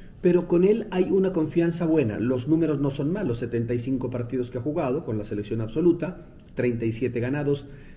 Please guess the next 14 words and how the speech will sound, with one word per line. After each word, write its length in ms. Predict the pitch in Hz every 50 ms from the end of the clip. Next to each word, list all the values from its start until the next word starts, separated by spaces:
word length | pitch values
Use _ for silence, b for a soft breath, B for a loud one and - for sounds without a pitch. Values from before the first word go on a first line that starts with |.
| B B -
tres 260 | 147 139 143 139 -
empatados, 600 | 127 117 113 117 117 117 123 131 127 127 120 110
veinticinco 500 | 117 117 113 117 110 113 120 117 117 -
perdidos, 460 | 113 120 120 123 151 147 143 135 -
un 100 | 139 123
cincuenta 560 | 117 - 117 123 117 120 120 117 117 113 120 113
y 80 | 113
cinco 560 | 113 - 143 143 147 143 143 143 151 143 139
coma 300 | 143 - 135 127 127 127
doce 420 | 120 117 147 151 135 - - 107 -
por 160 | - 110 101
ciento 360 | - - 127 117 113 117 110
de 60 | 104
efectividad, 680 | 101 - 113 104 - 123 123 143 156 190 208 226 - B